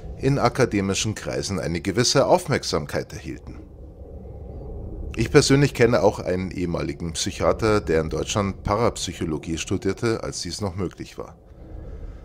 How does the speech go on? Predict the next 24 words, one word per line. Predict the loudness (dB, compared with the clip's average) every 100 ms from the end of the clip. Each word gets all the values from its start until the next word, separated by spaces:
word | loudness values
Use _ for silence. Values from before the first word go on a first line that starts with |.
| -14
Seitdem | 0 2 4 6
er | 6
in | 6
Rente | 6 4 4
ist, | 2 2 -4 -8
reinigt | -6 -2 -2 0
er | 0
alte | 0 -2 -4
Gemäuer, | -2 0 2 4 2 -2 -10 -16 -10 -2
also | 0 0
spezifischer, | 0 -2 -2 -2 0 0 4 4 4
wenn | 0
jemand | -2 -2 -2 -2
zum | -2
Beispiel | -2 -2 -4
ein |
altes | -2 -6 -6 -6
Schloss, | 0 2 2 -2 -8 -16 -20 -20 -20 -20 -6
eine | 0 2
Burg | 6 6 6 0
oder | -2 0
ähnliches | 0 0 -2 -4 -4
Anwesen | -4 -4 -6 -6 -6
kauft, | -4 -4 -6